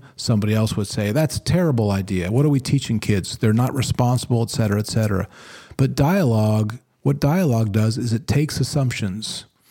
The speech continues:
and it says, "My assumption that I have about whatever the topic is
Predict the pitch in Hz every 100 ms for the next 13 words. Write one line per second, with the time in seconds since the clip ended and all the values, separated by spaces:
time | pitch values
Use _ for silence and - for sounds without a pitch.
0 | _ _ _ _ - 127 120 - 127 113
1 | 107 113 110 139 151 - 160 143 165 147
2 | 160 120 92 92 104 101 95 123 107 107
3 | 123 127 - 117 113 104 92 92 98